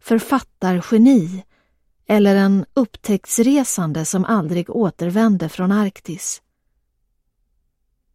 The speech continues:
Sanningen är den att han knappt kunde läsa och skriva.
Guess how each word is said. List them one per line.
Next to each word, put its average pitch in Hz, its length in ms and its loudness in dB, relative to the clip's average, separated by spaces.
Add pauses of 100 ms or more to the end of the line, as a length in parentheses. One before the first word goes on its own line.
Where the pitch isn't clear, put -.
(200)
Sanningen 277 500 6
är 180 160 2
den 175 440 -2 (920)
att - 160 -4
han 254 140 6
knappt - 460 -4
kunde 180 260 -2
läsa 185 540 0
och 170 100 -4
skriva. 190 600 -2